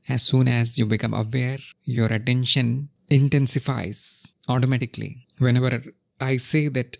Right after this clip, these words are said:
I am aware of something, it usually means that I am the experiencer of that on which the attention is focused right now.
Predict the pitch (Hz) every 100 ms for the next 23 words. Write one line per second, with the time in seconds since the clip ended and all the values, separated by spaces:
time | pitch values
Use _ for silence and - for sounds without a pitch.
0 | _ _ - 147 131 123 156 202 175 147
1 | 156 143 - 139 120 143 196 - 156 143
2 | 170 175 170 147 165 143 107 110 113 110
3 | - - _ _ - 127 123 120 151 165
4 | 147 - - - 185 196 151 110 - 117
5 | 135 185 175 _ - 120 117 117 135 -
6 | - 127 113 123 143 - 127 110 - 110
7 | - 117 - - 113 - 117 - 107 -
8 | 113 110